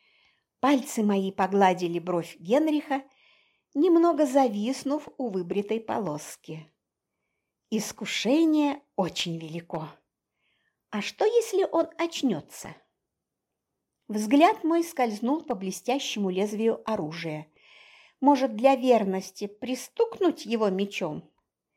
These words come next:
Я нервно хихикнула, нерешительно провела по мягким губам инститора и очень медленно склонилась к его лицу.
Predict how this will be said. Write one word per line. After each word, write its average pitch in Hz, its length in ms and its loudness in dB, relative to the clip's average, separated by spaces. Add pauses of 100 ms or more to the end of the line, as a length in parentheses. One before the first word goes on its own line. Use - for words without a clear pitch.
(500)
Я 220 260 4
нервно 202 440 0
хихикнула, 180 840 -6 (380)
нерешительно 214 840 0
провела 196 460 2
по 185 180 -2
мягким 185 520 -4
губам 180 440 -2
инститора 302 720 0 (840)
и - 320 -10
очень 277 760 2
медленно 208 640 0
склонилась 208 1080 -4 (100)
к - 60 -20
его 170 320 -6
лицу. 190 680 -6